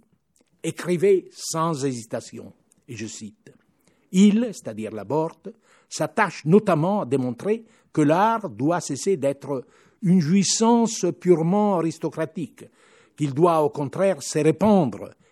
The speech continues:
et se vulgariser, mais qu'il a be-, besoin dans ce but d'associ-, de s'associer à l'industrie. À notre avis, cette extrême diffusion, cette vulgarisation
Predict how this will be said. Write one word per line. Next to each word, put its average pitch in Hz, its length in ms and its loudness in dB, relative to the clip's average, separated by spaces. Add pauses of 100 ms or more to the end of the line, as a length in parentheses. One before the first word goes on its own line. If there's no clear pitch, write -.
et 147 80 -12
se - 140 -2
vulgariser, 123 720 -6 (520)
mais 104 120 -14
qu'il 117 200 -12
a 113 60 -10
be-, 117 180 -6
besoin 135 640 -4
dans 113 200 -10
ce - 140 -14
but 110 380 -14 (360)
d'associ-, 123 500 -10
de 135 140 -8
s'associer 165 720 -8 (200)
à 131 100 -10
l'industrie. 123 600 -6 (640)
À - 100 -12
notre 123 320 -12
avis, 135 300 -16 (720)
cette - 260 -8
extrême 190 640 2
diffusion, 104 580 -12 (520)
cette - 380 -4 (140)
vulgarisation 165 1200 0